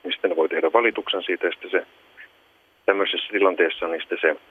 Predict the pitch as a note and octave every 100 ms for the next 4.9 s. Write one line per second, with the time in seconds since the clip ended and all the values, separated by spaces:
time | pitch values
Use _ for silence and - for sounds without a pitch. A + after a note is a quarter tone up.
0 | _ - - F#2+ F#2+ F#2+ F2+ A2 G2 G2
1 | G#2 G2 E2+ D#2 D2+ - - - D2+ -
2 | D#2 D2+ D#2 D2+ D2 - - - C#2+ D2
3 | D2 D#2+ D2+ - - - - _ _ _
4 | _ _ _ _ - - D#2+ -